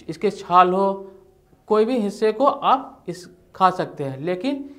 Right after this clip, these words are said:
इसके हिस्से को सिर्फ खाने के लिए नहीं, बल्कि उसके औषधीय गुणों के लिए खाया जाता है।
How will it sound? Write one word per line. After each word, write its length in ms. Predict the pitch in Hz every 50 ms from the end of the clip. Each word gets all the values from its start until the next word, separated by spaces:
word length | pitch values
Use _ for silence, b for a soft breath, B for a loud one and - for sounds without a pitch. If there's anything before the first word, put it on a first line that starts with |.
| B B -
इसके 260 | 165 - - 247 262 233
हिस्से 360 | 190 185 175 - - 214 214
को 140 | 208 226 220
सिर्फ 280 | 220 220 247 269 269 269 - B B B B B B B _
खाने 320 | - - 175 175 185 208 214
के 80 | 220
लिए 120 | 233 233 226
नहीं, 240 | 233 254 277 254
बल्कि 280 | 190 196 196 190 185 285
उसके 260 | 277 - 185 - - 294
औषधीय 520 | - - 175 175 180 185 180 175 214 226
गुणों 280 | 214 180 185 190 196 202
के 100 | 196 214
लिए 200 | 202 202 226 262 269
खाया 320 | 269 - 175 165 165 160
जाता 340 | 151 151 139 135 135 - 135
है। 160 | 131 127 127